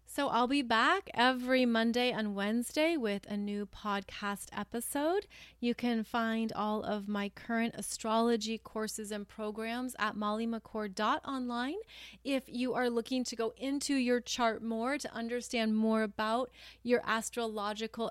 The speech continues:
energy signature, whether that is your Chiron or any other planets,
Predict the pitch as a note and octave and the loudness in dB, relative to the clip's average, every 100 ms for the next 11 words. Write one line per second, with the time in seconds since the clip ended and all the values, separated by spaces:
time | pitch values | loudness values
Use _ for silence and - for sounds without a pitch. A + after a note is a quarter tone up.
0 | G#3 G3+ G#3+ G#3 G3 - C4 C4+ C#4 - | -2 -4 -4 -6 -6 2 4 4 2 2
1 | D4 C#4+ - - - A#3+ B3 B3 A#3+ G#3+ | 2 0 -4 -18 -4 2 6 8 6 4
2 | B3+ B3 C#4 - - C4 C4 C4 C4 C4 | 2 0 -2 -4 0 2 2 2 0 0
3 | C4 A3+ - C4 C#4 C#4+ - B3+ C4 B3+ | -2 -4 -4 -2 0 0 -2 -2 0 0
4 | B3 - B3+ B3+ C4+ C4+ - | -2 -4 -2 -2 -2 -4 -10